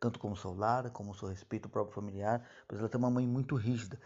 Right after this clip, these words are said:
que por mais que ame ela de um jeito militar, é aquela coisa datada,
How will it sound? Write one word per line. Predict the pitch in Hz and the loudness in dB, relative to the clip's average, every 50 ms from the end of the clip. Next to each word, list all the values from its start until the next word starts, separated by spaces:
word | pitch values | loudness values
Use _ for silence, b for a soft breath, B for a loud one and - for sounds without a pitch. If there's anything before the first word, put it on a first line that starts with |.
| B B B | B B B
que | - | -6
por | - 147 143 | -2 0 2
mais | 147 165 190 185 - | 2 2 2 0 0
que | - 165 135 | 2 4 6
ame | 135 139 131 120 113 | 6 6 6 6 6
ela | 110 107 104 | 6 6 4
de | 101 104 | 4 2
um | 107 104 | 0 2
jeito | 98 101 101 95 110 101 | 2 0 0 0 0 0
militar, | 104 104 95 95 98 - 113 117 120 117 120 B B B B B B B B B B B B B B B _ _ - | 0 0 0 -2 0 2 4 4 4 4 2 B B B B B B B B B B B B B B B _ _ -2
é | 131 131 123 113 113 | 0 2 2 4 2
aquela | 117 - 120 117 | 2 2 2 0
coisa | 120 - 117 110 104 | 2 2 0 2 2
datada, | 110 107 110 - - 92 92 - - - - | 2 2 2 2 2 2 4 4 2 0 -4